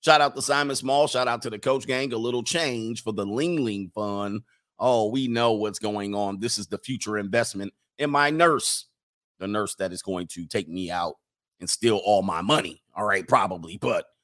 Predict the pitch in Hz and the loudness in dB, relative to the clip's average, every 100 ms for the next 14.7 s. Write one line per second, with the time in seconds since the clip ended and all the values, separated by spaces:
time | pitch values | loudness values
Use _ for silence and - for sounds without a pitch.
0 | _ 120 135 151 147 143 127 101 131 - | _ 2 4 4 4 4 4 0 -4 -2
1 | 98 - 160 98 73 73 - - _ _ | -8 0 2 2 -6 -12 -16 -16 _ _
2 | 120 107 98 - - 113 92 87 120 104 | 2 2 -2 -6 -6 -6 -6 -2 0 2
3 | 95 82 - _ 147 143 123 120 - 131 | -2 -6 -12 _ -2 0 2 0 0 0
4 | 135 123 120 120 135 117 85 67 - - | 0 -2 -4 -2 -2 -2 -8 -10 -10 -10
5 | _ _ _ _ - 151 151 143 135 131 | _ _ _ _ 2 4 6 2 0 0
6 | 143 139 113 147 151 _ 147 160 156 - | -2 -4 -2 -2 -4 _ 2 4 4 -6
7 | 156 170 175 180 - 135 - 135 143 139 | -4 2 4 4 2 -4 2 2 2 0
8 | 131 127 104 143 160 123 123 117 110 110 | 2 2 4 6 6 6 2 2 -2 2
9 | 127 151 - _ _ - 127 127 135 - | 2 2 -4 _ _ -8 -2 0 0 2
10 | 131 98 113 123 120 107 95 - 131 - | 0 0 0 2 0 0 -6 0 0 0
11 | - 131 131 123 113 131 123 123 117 120 | -8 -4 -2 -2 -2 -2 0 0 2 2
12 | 113 - 131 160 - - _ _ _ _ | 0 0 2 2 2 -10 _ _ _ _
13 | _ 127 123 120 117 113 113 113 127 123 | _ -2 -2 0 -2 0 -4 -2 -2 -4
14 | 120 - 110 110 104 101 | -6 -4 0 2 2 0